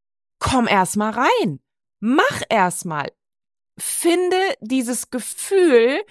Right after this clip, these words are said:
bei der Aufnahme, finde dieses Gefühl generell beim Podcasten. Finde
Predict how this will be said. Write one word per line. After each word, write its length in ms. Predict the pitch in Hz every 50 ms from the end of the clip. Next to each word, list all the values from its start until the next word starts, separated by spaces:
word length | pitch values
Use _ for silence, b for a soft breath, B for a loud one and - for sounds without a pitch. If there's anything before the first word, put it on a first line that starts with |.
| b b b b b b _
bei 240 | - 254 254 277 311
der 240 | 349 339 - - -
Aufnahme, 640 | 285 302 - - - 220 180 165 165 151 147 165
finde 640 | 165 - - - - 320 302 311 330 320 330 339 330 -
dieses 480 | - 202 214 247 247 220 247 240 - -
Gefühl 840 | - 262 226 - - - - 359 339 311 262 247 240 247 277 302 349 b b b b b b b _ -
generell 720 | - 302 359 523 571 554 494 - 240 233 196 175 160 151 - B B B
beim 280 | - 208 196 185 180 -
Podcasten. 1080 | - - 190 170 - - - - - 147 127 120 139 - - - - 71 - - _ _ _ _ _ _ _ _ _ _ _ _ _ _ _ _ _ _ _ _ _ _ _ _
Finde 580 | - - - - 311 311 302 302 311 339 349